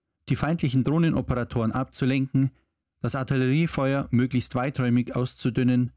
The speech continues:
die feindliche Führung darüber zu verwirren, wo der Hauptangriff stattfindet, und Ungewissheit über den Einsatz der Reserven zu schaffen.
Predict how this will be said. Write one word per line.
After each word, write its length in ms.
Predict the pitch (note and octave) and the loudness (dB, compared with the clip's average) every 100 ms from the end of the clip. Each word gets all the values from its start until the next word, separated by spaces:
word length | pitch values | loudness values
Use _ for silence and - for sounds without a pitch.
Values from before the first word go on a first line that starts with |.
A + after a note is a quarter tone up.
| _ _ _ _ _ C#3 | _ _ _ _ _ -2
die 60 | |
feindliche 480 | A#2 D3+ E3+ C3+ A2+ | 0 -2 0 0 0
Führung 360 | - E3 D#3 B2+ | 2 2 2 2
darüber 340 | A#2+ A#2+ B2 | 0 0 0
zu 140 | - | 0
verwirren, 520 | A2+ A2+ B2 D3 D#3 - | 0 0 0 0 -2 0
wo 140 | A#2+ | 0
der 120 | A2 | 0
Hauptangriff 520 | A2+ C3+ C#3+ C3 C3 - | 0 -2 -2 -2 0 -2
stattfindet, 640 | C3 B2+ - B2+ C3 - _ _ _ _ _ | -4 -4 0 0 0 -4 _ _ _ _ _
und 200 | A#2 A2+ - | -2 -2 0
Ungewissheit 720 | C#3 C#3+ D3 C#3 - D3 C#3 - | 0 2 2 0 0 -2 -4 -4
über 180 | G#2+ | -2
den 160 | G#2+ G#2+ | 0 0
Einsatz 420 | A#2 C3 C#3+ - | 0 0 -2 -2
der 160 | - G#2 | -2 0
Reserven 460 | G2+ A#2 B2 C#3+ | 0 -2 -2 -2
zu 120 | - B2 | 0 -2
schaffen. 500 | G#2+ - - G#2+ | -2 -4 -4 -6